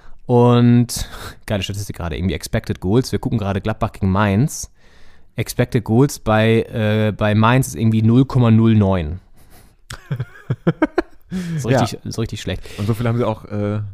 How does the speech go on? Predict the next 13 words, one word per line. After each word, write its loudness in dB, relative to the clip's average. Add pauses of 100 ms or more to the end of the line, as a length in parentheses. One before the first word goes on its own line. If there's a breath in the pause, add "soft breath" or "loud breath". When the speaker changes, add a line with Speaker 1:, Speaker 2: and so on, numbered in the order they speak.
(140)
Speaker 2:
erzielt. -8 (340)
Speaker 1:
Richtig. -14 (560 loud breath)
Ähm, -2
nee, 4
genau. 2
Und -2
dann, 4 (180)
äh, 2 (220)
würden 4
wir 2
ganz 0
gerne 2
natürlich -2